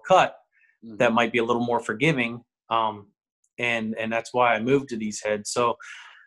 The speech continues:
Speaker 1: I think that as far as the mechanicals go, uh, if I were to shoot one this coming year, I'd, I'd be shooting those sever heads because it did pass the test. However,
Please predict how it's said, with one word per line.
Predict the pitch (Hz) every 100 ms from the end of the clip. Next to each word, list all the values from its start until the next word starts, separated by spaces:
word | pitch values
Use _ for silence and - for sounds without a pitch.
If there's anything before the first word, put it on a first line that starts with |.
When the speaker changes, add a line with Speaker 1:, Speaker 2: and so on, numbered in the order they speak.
| _
Speaker 1:
I | 147
think | 151 190 196
that | 170 143 - _ _ 131
as | 127
far | - 165 147
as | 117
the |
mechanicals | 117 113 135 147 143 120 113 107 -
go, | 117 113 107 107 -
uh, | 117 110 107 - -
if | 123 -
I | 117
were | 120 147
to | 151
shoot | 120 - 127 120
one | 117 110 104
this | 113 107
coming | - 117 110 113
year, | 113 113 107
I'd, | 107 104
I'd | 110
be | 110
shooting | - 135 113
those | 104 -
sever | 120 101
heads | - 120 107
because | - - 107
it | 113
did | 131 127
pass | 117 -
the | - -
test. | 131 107 -
However, | 117 127 117 107 104